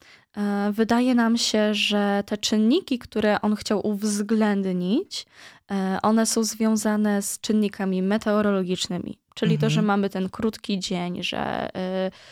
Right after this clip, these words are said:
Speaker 1: że nie ma dużo słońca. Psychologicznymi, które mają, e, według niego dotyczyć tego, że, e, minęło już dziewiętnaście dni od Nowego Roku,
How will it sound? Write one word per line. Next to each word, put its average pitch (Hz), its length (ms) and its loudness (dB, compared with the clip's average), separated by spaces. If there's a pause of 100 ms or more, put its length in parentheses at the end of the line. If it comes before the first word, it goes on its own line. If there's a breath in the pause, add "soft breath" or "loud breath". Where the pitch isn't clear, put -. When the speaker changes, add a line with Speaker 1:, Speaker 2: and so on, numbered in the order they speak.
(140 loud breath)
Speaker 1:
że 208 120 -4
nie 214 120 2
ma 214 120 2
dużo 214 240 2
słońca. 202 960 -2 (420 loud breath)
Psychologicznymi, 254 1300 0
które 208 600 -2
mają, 190 640 0
e, 190 160 -2
według 196 380 -4
niego 220 280 0
dotyczyć 202 640 -6
tego, 208 360 -2
że, 190 320 -2 (640 soft breath)
e, - 280 -8 (460)
minęło 233 520 4
już 208 200 2
dziewiętnaście 220 640 2
dni 349 160 2
od 285 140 4
Nowego 233 360 2
Roku, 311 420 0